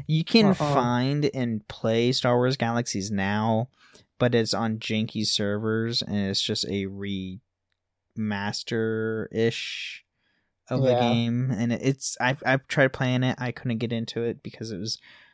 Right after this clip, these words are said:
Speaker 1: the controls were so wonky. It's not an actual live service game anymore. Eh.
Speaker 2: Yeah.
Speaker 1: Just, if you wanna play an out Star Wars M M O, go play Old Republic.
Speaker 2: Yeah.
Speaker 1: That's it.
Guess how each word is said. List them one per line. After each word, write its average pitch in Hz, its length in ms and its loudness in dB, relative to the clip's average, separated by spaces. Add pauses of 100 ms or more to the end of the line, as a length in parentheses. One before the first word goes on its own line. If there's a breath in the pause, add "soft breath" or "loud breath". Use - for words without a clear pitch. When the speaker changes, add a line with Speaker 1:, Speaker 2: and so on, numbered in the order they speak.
(120)
Speaker 1:
the 135 80 -6
controls 123 460 0
were 123 80 -6
so 120 240 4
wonky. 113 540 0
It's - 160 -6
not 110 180 -4
an 113 220 -6
actual 113 380 -4
live 110 220 -4
service 113 380 -6
game 113 320 -2
anymore. 113 640 0 (1300 loud breath)
Eh. 143 220 -2 (1200 loud breath)
Speaker 2:
Yeah. 127 420 2
Speaker 1:
Just, 151 240 2
if 151 140 -2
you 170 80 4
wanna 165 120 4
play 160 180 4
an 143 80 2
out 135 200 2
Star 139 180 0
Wars 135 160 -2
M 123 120 -2
M 123 120 -4
O, 120 120 -4
go 117 140 -8
play 113 180 -8
Old 107 180 -12
Republic. 101 460 -14 (800)
Speaker 2:
Yeah. 131 280 -4
Speaker 1:
That's 139 160 -4
it. 110 160 -4